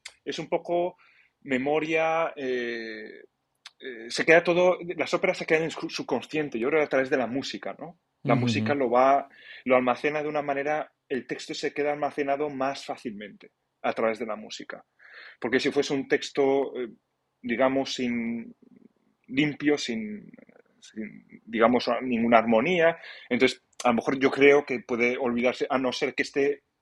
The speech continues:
Speaker 1: demasiado machacado, ¿no? Pero, am, yo creo que con la música como que uno lo recuerda todo más fácilmente. Ah, me vienen las palabras, me empiezan a venir, ¿no?
Speaker 2: Ujú.
Speaker 1: Eh, y sí, es verdad. Por ejemplo, ahora voy a hacer en, en, voy a estar en julio en, en Finlandia.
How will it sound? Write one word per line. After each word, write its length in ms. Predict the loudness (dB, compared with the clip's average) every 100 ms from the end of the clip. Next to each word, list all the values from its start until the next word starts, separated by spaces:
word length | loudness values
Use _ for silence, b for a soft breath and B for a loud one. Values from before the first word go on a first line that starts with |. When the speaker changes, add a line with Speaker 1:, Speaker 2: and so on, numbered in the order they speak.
| _
Speaker 1:
demasiado 460 | -4 -2 -2 -4 -4
machacado, 560 | -4 -6 -2 -4 -4
¿no? 220 | -12 -16 B B B B B B 0
Pero, 400 | 2 2 0 -2
am, 320 | -4 -4 -10 -6
yo 140 | -2
creo 120 | 0
que 40 | 2
con 100 | 0
la 80 |
música 360 | 0 -4 -2 0
como 220 | 0 -2
que 80 | -2
uno 140 | -2 -2
lo 100 | -2
recuerda 460 | -4 -4 -2 -2
todo 180 | -4 -6
más 200 | -6 -10
fácilmente. 640 | -16 -14 -14 -14 -16 -8 -4
Ah, 280 | -4 -4 -10 _
me 180 | -2 2
vienen 200 | 2 2
las 160 | -2
palabras, 400 | 0 0 2 0 -6
me 80 |
empiezan 300 | -6 -6 0
a 80 | 2
venir, 280 | 2 -2 -8 -10
¿no? 220 | -12 -14 B B B B B
Speaker 2:
Ujú. 260 | -4 -2 2
Speaker 1:
Eh, 380 | 2 2 -2 -8 -14 _ _ _ _ _ _ _ _ -2
y 100 | 0
sí, 140 | 4 4
es 120 | 6
verdad. 360 | 6 6 2
Por 100 | 0
ejemplo, 200 | -6 0
ahora 120 | 2 2
voy 100 | 0
a 40 |
hacer 360 | -2 -6 -6 -8
en, 300 | -10 -8 -10
en, 180 | -12 -4
voy 160 | 0 0
a 20 |
estar 240 | 2 0
en 60 | 0
julio 360 | 0 0 0
en, 160 | -2 -6
en 100 | -8
Finlandia. 580 | -6 2 2 2 -4